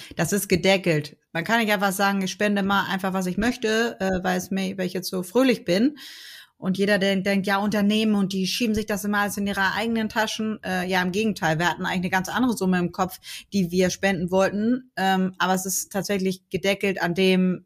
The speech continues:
was realistisch ist. Das noch mal so, ich will nicht sagen, das Wort zum Sonntag, an alle, die immer denken, dass Unternehmer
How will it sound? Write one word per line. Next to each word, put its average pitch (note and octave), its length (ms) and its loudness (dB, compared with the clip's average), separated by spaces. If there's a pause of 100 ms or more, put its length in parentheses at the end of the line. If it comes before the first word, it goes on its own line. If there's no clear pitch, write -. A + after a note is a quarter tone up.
was F3+ 500 -6
realistisch F3+ 580 0
ist. C4+ 400 -2 (600)
Das F3+ 320 0
noch F#3+ 100 2
mal F3+ 260 4
so, E3+ 340 0
ich - 100 -12
will E3+ 60 -4
nicht E3 120 -4
sagen, D#3+ 160 -2
das D#3+ 140 -4
Wort E3+ 160 -2
zum E3+ 180 0
Sonntag, F#3+ 400 2
an D#3+ 120 0
alle, F3 220 2
die F3 100 4
immer E3+ 180 2
denken, F3+ 240 0
dass F3 140 -2
Unternehmer F3 680 0